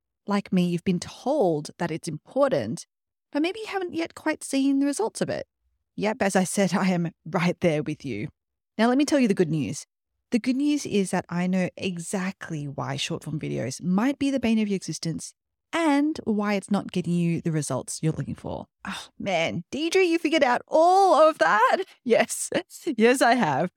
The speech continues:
And that is exactly what I'm gonna be sharing with you in this episode.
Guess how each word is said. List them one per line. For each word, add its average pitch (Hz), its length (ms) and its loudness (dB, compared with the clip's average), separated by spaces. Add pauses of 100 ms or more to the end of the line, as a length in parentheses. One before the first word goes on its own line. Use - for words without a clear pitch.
(280)
And 240 180 2
that 240 120 4
is 240 160 4
exactly 233 580 0
what 226 160 4
I'm 214 80 4
gonna 196 140 4
be 185 80 2
sharing 170 320 2
with 165 120 -2
you 165 180 0
in 170 140 0
this 165 140 0
episode. - 500 -4